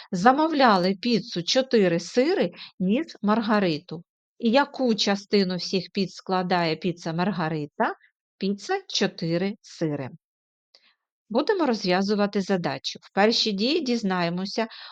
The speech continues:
у скільки разів частіше замовляли піцу чотири сири. Для цього двадцять чотири поділимо на двадцять або знайдемо відношення двадцяти чотирьох до двадцяти, і це буде одна ціла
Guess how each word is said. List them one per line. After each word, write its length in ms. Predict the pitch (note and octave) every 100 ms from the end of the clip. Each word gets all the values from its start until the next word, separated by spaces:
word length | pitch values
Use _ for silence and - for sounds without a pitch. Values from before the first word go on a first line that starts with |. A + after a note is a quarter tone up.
| -
у 80 | A#3+
скільки 600 | - - A#3 F3 - F#3+
разів 360 | F#3+ F3 F3+
частіше 720 | E3+ F#3 E3+ - D#3+ - D4+ -
замовляли 680 | G#3 G3 F3+ E3+ E3+ A#3 A#3
піцу 400 | A3+ E3+ - F#3
чотири 480 | - F3 E3 E3 E3
сири. 380 | - D3+ C#3+ D#3
Для 180 | G3+ C4
цього 420 | - D#3+ F3 B3 - - -
двадцять 460 | G3 A#3 G#3+ G3 F3+
чотири 720 | G3 G3 - E3 D#3+ F3+ B3 _ _ - - -
поділимо 520 | G#3 A3+ G4+ F4 D4
на 140 | A#3
двадцять 500 | F3+ D#3+ D#3 - E3
або 240 | - G3 A#3+
знайдемо 520 | A#3+ A#3 G3+ G3 G3
відношення 680 | F#3 F#3 F#3+ F#4+ - G3 F#3
двадцяти 520 | F#3+ G#3+ G#3 G3+ G3
чотирьох 480 | - G3 F#3+ A3+ B3+
до 120 | G3+
двадцяти, 600 | F#3 F#3+ - F3+ - A2+ - - -
і 80 | -
це 180 | - G#3
буде 420 | G3 B3 G4 F4+ -
одна 300 | F#3+ F3 D3+
ціла 480 | - G#3+ A#3 A3+